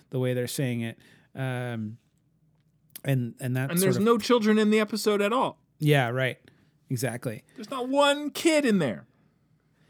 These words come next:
Speaker 1: So we also see, as Wonder Woman talking about, the beekeeper.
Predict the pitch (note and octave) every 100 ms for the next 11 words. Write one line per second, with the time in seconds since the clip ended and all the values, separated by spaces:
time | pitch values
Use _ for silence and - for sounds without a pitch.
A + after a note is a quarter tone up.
0 | _ _ - - F#3 E3 E3 E3 F3 F3
1 | F#3 G3 D3+ - F3 E3 E3+ D#3 D3 C3+
2 | C#3 D3 C3+ C3 C3 C3+ C3+ B2+ C#3 B2+
3 | B2 A#2+ A#2+ A2+ D3 D3 - D3+ C#3+ D3+
4 | D#3